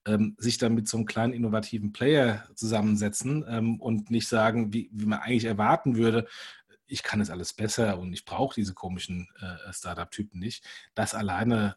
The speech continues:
ähm, hat mich beeindruckt in der ganzen Diskussion mit der Bank. Ähm, und, äh, und die zweite, das zweite, was mich beeindruckt hat, wenn man dann sagt, ich will mich da beteiligen, ist ja eigentlich die erste, die erste Neigung zu sagen, ich will da irgendwie zwanzig, dreißig, vierzig, fünfzig Prozent oder gar alles.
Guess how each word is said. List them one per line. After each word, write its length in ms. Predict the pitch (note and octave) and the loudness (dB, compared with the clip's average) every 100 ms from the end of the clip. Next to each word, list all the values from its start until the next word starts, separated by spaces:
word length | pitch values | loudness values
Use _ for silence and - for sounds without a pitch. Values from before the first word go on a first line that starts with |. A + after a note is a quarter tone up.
| G#2 | -2
ähm, 160 | G2+ | -2
hat 140 | G#2+ - | -2 -8
mich 100 | - | -12
beeindruckt 560 | - G2 A#2+ - D3 | -10 -8 -8 -6 -6
in 60 | A#2 | -4
der 80 | A2 | -2
ganzen 220 | G#2+ A2 | -2 -2
Diskussion 480 | A2 - G2+ G#2+ B2+ | -4 -6 -6 -4 -2
mit 100 | B2 | -2
der 80 | A#2+ | -2
Bank. 300 | B2+ D#3+ - - - - - | -2 -4 -8 -20 -20 -20 0
Ähm, 340 | A2 A2 A2+ - | 4 4 2 2
und, 360 | A#2 A#2 G#2+ | 6 6 6
äh, 160 | A2+ A2 | 4 4
und 120 | - A2+ | 2 0
die 60 | |
zweite, 720 | G#2 G#2+ A2 C#3 C#3+ C3+ B2+ A2+ | 2 4 4 6 8 8 8 2
das 140 | A#2 | -4
zweite, 260 | A#2 B2 C#3 | 0 2 2
was 80 | B2 | 0
mich 100 | F#2 | -2
beeindruckt 380 | A#2 B2+ A#2+ | -4 -2 0
hat, 160 | B2 A2 | 0 0
wenn 340 | G#2 G2+ B2+ D#3+ | -2 4 8 8
man 240 | D3+ C3 | 8 8
dann 220 | B2+ B2 | 6 6
sagt, 320 | A#2 B2+ - - | 6 4 2 -4
ich 180 | - - | -4 0
will 80 | B2 | 0
mich 160 | A#2 | 0
da 80 | A2+ | 0
beteiligen, 600 | G#2 - D3 C#3+ A#2+ D#3 - - - | -4 0 2 2 2 0 -4 -16 -8
ist 180 | - A2 | -4 -2
ja 120 | A#2+ | -2
eigentlich 200 | G#2+ A#2+ | -2 -2
die 120 | - G2+ | -2 -2
erste, 720 | A2 - - B2 A#2 A#2 - - | 0 0 2 6 6 4 -2 -8
die 80 | G#2+ | -6
erste 360 | G#2+ A2+ A2+ | -4 -4 0
Neigung 380 | A2+ A2+ A2 A2+ | 2 2 0 -2
zu 80 | G#2+ | 0
sagen, 440 | A2 A2 G#2+ A#2 | 2 2 0 -2
ich 160 | G#2+ - | -4 -4
will 80 | G#2+ | -2
da 80 | G2+ | -2
irgendwie 220 | G2+ G2 | -2 -4
zwanzig, 360 | - G2+ G#2 | -4 -2 -2
dreißig, 420 | - G2 G2+ G2 - | -4 -4 -4 -6 -8
vierzig, 360 | G#2+ - G#2 | -8 -6 -8
fünfzig 400 | - G#2 - - | -8 -10 -12 -12
Prozent 400 | - - A#2+ C#3 | -12 -4 0 0
oder 160 | A2 G#2 | 0 -4
gar 180 | F#2 E2+ | -4 -2
alles. 400 | C#3+ D3+ E3 | 2 2 0